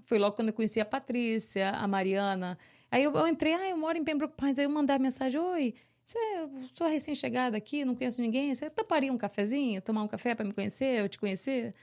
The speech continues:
"Sim." Eu, pô, eu fui lá tomar um café. "Oi, fulana", mesma coisa com a outra. Aí eu falei, "Olha, a gente pode organizar um grupinho aqui do café pra gente tomar outras vezes? Chama umas amigas pra entrar no grupo, pra ter mais gente." E aí, cada vez que chamava umas amigas, pum, ia botando as amigas no grupo, botando as amigas no grupo.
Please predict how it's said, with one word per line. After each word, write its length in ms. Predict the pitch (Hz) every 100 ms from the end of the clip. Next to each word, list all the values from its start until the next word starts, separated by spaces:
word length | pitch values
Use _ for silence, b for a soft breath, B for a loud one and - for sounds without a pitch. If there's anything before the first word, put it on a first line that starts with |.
| b
"Sim." 640 | - 453 466 453 339 208
Eu, 220 | 254 311 440 _
pô, 100 | 392 339
eu 100 | 254
fui 140 | -
lá 80 | 247
tomar 160 | 247 226
um 20 |
café. 340 | 202 - - - b b
"Oi, 260 | 359 427 440
fulana", 360 | - 359 339 302
mesma 180 | 294 269
coisa 220 | 285 254
com 80 | 247
a 40 |
outra. 240 | 254 262 - B B B
Aí 60 | 320
eu 40 |
falei, 160 | 403 453
"Olha, 280 | 294 254 277
a 80 | 330
gente 260 | 440 508
pode 220 | - 494 311
organizar 340 | 262 226 226
um 40 | 220
grupinho 320 | 208 - 214
aqui 140 | 208
do 80 | 190
café 420 | 202 190 - 269 214
pra 120 | 202
gente 180 | 185 196
tomar 160 | 202
outras 260 | 190 185 180
vezes? 260 | 247 254 220
Chama 240 | - 440
umas 220 | 349 269
amigas 540 | 214 202 247 240 180 180
pra 120 | -
entrar 240 | 208 214 208
no 120 | 208
grupo, 300 | 190 220 214
pra 80 | -
ter 100 | 220
mais 160 | 208 208
gente." 600 | 190 233 247 214 - -
E 60 | -
aí, 120 | 453 -
cada 200 | 466 415
vez 180 | 403 415
que 80 | -
chamava 260 | 381 349
umas 160 | 349 339
amigas, 340 | 330 320 359 392
pum, 180 | 330 330
ia 80 | 320
botando 260 | 208 214 208
as 80 |
amigas 240 | 220 233 285
no 60 | 262
grupo, 160 | 240
botando 280 | 220 214 196
as 60 | 196
amigas 280 | 208 214 233
no 60 |
grupo. 300 | 233 233 247